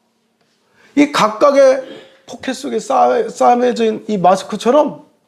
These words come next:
오늘 하루는 뉴데이, 새 날이에요. 어제 연장인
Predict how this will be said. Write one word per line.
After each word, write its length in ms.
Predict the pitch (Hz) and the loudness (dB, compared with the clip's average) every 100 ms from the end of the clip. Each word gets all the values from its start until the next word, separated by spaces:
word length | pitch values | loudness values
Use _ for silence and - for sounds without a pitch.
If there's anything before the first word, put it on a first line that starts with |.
| _ _ _ _ | _ _ _ _
오늘 280 | 190 214 269 | -4 0 0
하루는 500 | 240 226 262 302 147 - - - _ _ - - - _ _ _ - | 0 0 0 -2 -6 -14 -16 -18 _ _ -20 -20 -20 _ _ _ -6
뉴데이, 720 | 156 220 339 277 170 117 95 _ _ | 2 4 4 4 0 -2 -12 _ _
새 200 | - 247 | -14 -4
날이에요. 440 | 285 277 151 117 - _ _ _ _ _ _ _ _ _ _ _ _ _ _ _ _ _ _ _ _ _ _ - - - | -2 -2 -4 -10 -18 _ _ _ _ _ _ _ _ _ _ _ _ _ _ _ _ _ _ _ _ _ _ -20 -20 -2
어제 600 | - 262 311 339 349 339 | 2 4 4 4 4 4
연장인 960 | 214 220 269 269 294 285 285 294 233 - | 4 4 2 2 2 2 2 0 -2 -8